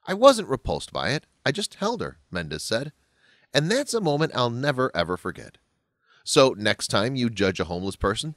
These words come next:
think twice. Not all of them are homeless because of a drug addiction or because they're lazy. The heartfelt embrace proves that it is truly better to give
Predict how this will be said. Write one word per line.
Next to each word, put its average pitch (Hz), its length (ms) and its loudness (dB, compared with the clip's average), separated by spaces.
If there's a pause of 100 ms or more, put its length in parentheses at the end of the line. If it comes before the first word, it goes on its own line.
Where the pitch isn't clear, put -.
think 233 200 -2
twice. - 480 -8 (520)
Not 262 340 -4
all 160 260 0
of 113 100 -2
them 113 120 0
are 120 120 -2
homeless 85 340 -6
because 107 300 -2
of 143 60 -4
a 160 60 -2
drug 98 300 0
addiction 78 380 -8
or 131 160 -4
because 104 300 -2
they're 90 120 0
lazy. 123 460 -6 (840)
The 120 120 0
heartfelt 185 540 0
embrace 101 440 -6
proves 113 380 -4
that 113 120 0
it 107 120 0
is 104 140 -2
truly 311 420 -6
better 107 380 -2 (360)
to 170 100 -4
give 95 500 -2